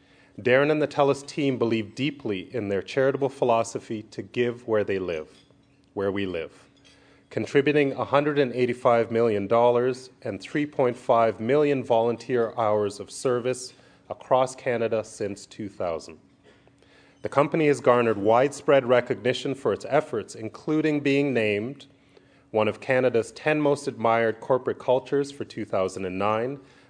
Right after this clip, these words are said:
by Waterstone Human Capital, the most outstanding philanthropic corporation in the world in two thousand and ten by the United States-based Association of Fundraising Professionals,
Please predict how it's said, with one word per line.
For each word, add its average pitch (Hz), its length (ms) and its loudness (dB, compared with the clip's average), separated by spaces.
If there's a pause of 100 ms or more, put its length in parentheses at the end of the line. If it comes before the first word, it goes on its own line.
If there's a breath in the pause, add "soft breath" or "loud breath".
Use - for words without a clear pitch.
by 98 140 2
Waterstone 104 640 0
Human 101 300 -6
Capital, 110 560 -6 (800 soft breath)
the 110 80 -4
most 110 300 0
outstanding 131 580 0
philanthropic 127 800 0
corporation 127 800 -2 (300)
in 113 140 -4
the 110 60 2
world 101 440 2
in 107 160 -10
two 123 240 -8
thousand 113 380 -2
and 95 120 -8
ten 123 480 -2 (400 soft breath)
by 107 120 0
the 101 140 -4
United 113 340 0
States-based 113 1040 -4
Association 123 800 -4
of 107 80 -4
Fundraising 107 640 -2
Professionals, 110 840 -4